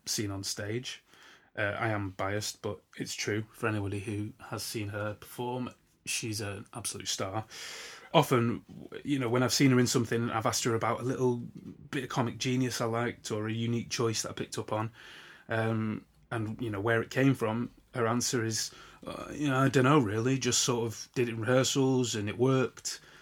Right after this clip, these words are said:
kept it." You know, that phrase, "You do you," overused as it is, might be the answer. You know, it's time now to just be able to check in with yourself, your artistry, your quirks,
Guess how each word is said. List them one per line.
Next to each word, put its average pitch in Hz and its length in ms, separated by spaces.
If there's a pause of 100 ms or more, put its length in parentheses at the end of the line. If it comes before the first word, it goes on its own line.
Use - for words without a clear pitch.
(280)
kept - 280
it." 104 140 (880)
You 139 80
know, 131 80
that 131 160
phrase, 120 420
"You 135 140
do 117 100
you," 113 520 (180)
overused 120 540
as 107 100
it - 80
is, 107 760
might 117 260
be 107 100
the 110 120
answer. 107 420 (160)
You 113 100
know, 104 260 (160)
it's - 180
time 117 300
now 117 140
to 117 180
just 113 240
be 117 120
able 107 180
to 110 420 (160)
check - 300
in 123 80
with 107 140
yourself, 123 800
your 107 560 (160)
artistry, 117 500
your 98 200
quirks, - 840